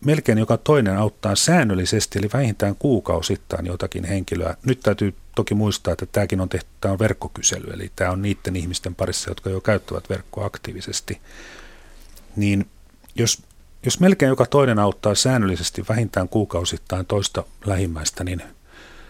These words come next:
eikö se kuulosta pelottavalta? Et vai, vai onko se nyt niin päin, että meille tulee niitä uusia palveluja koko ajan, niin meillä on kaikilla on uutta opittavaa?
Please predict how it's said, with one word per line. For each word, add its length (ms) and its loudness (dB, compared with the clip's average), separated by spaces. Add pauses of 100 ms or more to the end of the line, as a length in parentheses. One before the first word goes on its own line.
(300)
eikö 120 -10
se 60 -6
kuulosta 360 2
pelottavalta? 800 2
Et 80 -6 (300)
vai, 180 6
vai 120 10
onko 140 4
se 100 2
nyt 140 -2
niin 200 4
päin, 160 4
että 100 -2
meille 180 2
tulee 200 0
niitä 160 2
uusia 320 2
palveluja 440 2
koko 260 0
ajan, 200 2
niin 100 -2
meillä 180 0
on 80 -4
kaikilla 440 2
on 120 -4
uutta 240 -4
opittavaa? 640 -12